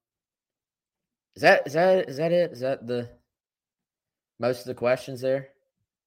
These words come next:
Greg says, "Any word on the latest welcome home?" No word yet.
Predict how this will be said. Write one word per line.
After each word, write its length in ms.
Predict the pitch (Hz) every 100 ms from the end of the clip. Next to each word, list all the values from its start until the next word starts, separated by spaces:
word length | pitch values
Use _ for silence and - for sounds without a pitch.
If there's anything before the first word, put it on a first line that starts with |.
| _ _ _ -
Greg 220 | 143 147
says, 340 | 165 156 120 - -
"Any 140 | 143
word 220 | 135 139
on 80 | 127
the 40 |
latest 300 | 120 123 117
welcome 260 | 110 107 101
home?" 380 | 117 135 139 135
No 180 | 110 110
word 320 | 104 104 98
yet. 320 | 107 120 -